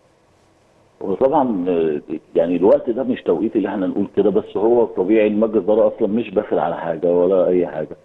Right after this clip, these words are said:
بس اللعيبه بتاخد مكافئتها تاني يوم على طول، بس يكسبوا بس. <laughs> ولا الناس مش هتاخر علينا في اي حاجه، النادي موفر لهم مكافئاتهم، موفر لهم مرتباتهم،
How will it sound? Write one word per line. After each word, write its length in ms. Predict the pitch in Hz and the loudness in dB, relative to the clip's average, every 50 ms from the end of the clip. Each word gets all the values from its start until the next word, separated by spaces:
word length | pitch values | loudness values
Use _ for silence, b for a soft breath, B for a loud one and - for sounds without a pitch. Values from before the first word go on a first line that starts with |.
| b b b b b - - | b b b b b -8 -8
بس 80 | 87 - - - 101 | -8 -8 -4 0 4
اللعيبه 580 | 95 95 98 104 104 110 110 120 127 127 113 - - - - | 4 6 6 4 4 4 4 4 4 2 0 0 -4 -12 -4
بتاخد 340 | - 120 - - 101 87 85 | -4 -4 -4 -4 -10 -10 -8
مكافئتها 440 | - - 92 - - 110 85 - | -8 -10 -8 -4 -4 -2 -2 -2
تاني 260 | - - 101 101 98 90 | 0 0 -2 -2 0 -2
يوم 220 | 90 98 101 95 | -2 -2 -2 0
على 180 | 85 78 78 71 - - | -2 -2 -2 -4 -6 -6
طول، 140 | 76 82 - - _ _ _ b b b b b b b _ - | -6 -6 -6 -6 _ _ _ b b b b b b b _ -10
بس 80 | 85 - - _ - | -10 -10 -10 _ -2
يكسبوا 720 | 92 90 90 95 107 107 - - - 156 165 156 120 113 120 | 0 2 4 4 4 2 0 0 -2 0 0 0 0 -2 -4
بس. 60 | - - _ _ _ _ - | -8 -12 _ _ _ _ -18
<laughs> 260 | - - - - 80 | -16 -10 -8 -2 0
ولا 220 | 90 87 85 87 | 0 0 2 0
الناس 220 | 82 95 98 104 - - | 0 2 0 0 0 -2
مش 140 | 95 - 101 | -6 -6 -4
هتاخر 360 | - - 110 - - 98 87 | 0 0 0 0 0 0 2
علينا 200 | 82 87 98 95 | 2 2 2 0
في 140 | - - 73 | 0 0 0
اي 200 | 90 95 92 80 | 2 2 2 2
حاجه، 340 | - 82 78 80 80 92 - - - _ _ _ _ _ _ _ _ _ _ _ - | 2 2 0 0 0 -2 -6 -6 -20 _ _ _ _ _ _ _ _ _ _ _ -8
النادي 720 | 80 85 90 101 101 101 98 95 92 90 87 85 82 82 82 | -4 0 2 2 4 4 4 6 6 6 4 4 4 2 2
موفر 440 | 80 82 87 85 85 - - 95 85 | 2 0 0 0 0 -2 -2 -2 -2
لهم 420 | 78 85 87 92 92 90 90 87 | 0 0 0 0 -2 -2 -4 -4
مكافئاتهم، 720 | 87 - - - - - 85 82 - - 82 80 82 80 76 - | -6 -8 -10 -12 -6 -4 -4 -4 -4 -6 -6 -6 -4 -6 -6 -6
موفر 260 | 80 - - 90 82 | -8 -8 -2 -2 2
لهم 240 | 78 87 90 90 90 | 2 2 2 2 2
مرتباتهم، 600 | 85 80 76 - - 76 78 82 82 - - 87 | 0 0 0 0 -2 0 0 0 -2 -2 -12 -12